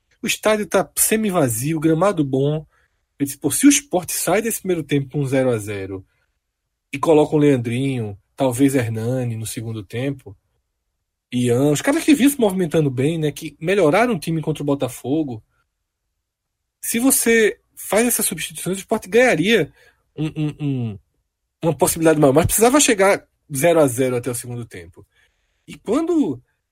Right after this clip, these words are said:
é, é, vieram as, as lesões em série de Sander e de Adrielson,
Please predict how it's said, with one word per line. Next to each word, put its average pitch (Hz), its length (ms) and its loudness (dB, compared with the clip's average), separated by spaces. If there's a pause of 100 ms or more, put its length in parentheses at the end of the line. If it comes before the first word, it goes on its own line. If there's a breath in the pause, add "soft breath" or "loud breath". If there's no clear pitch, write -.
é, 139 320 -4
é, 135 40 -2
vieram 147 360 -2
as, - 340 -4
as 143 160 -4
lesões 143 460 2
em 139 80 -4
série 120 640 -2 (480)
de 127 100 -8
Sander 135 680 -4 (680 soft breath)
e 143 140 2
de 139 180 2
Adrielson, 127 760 -2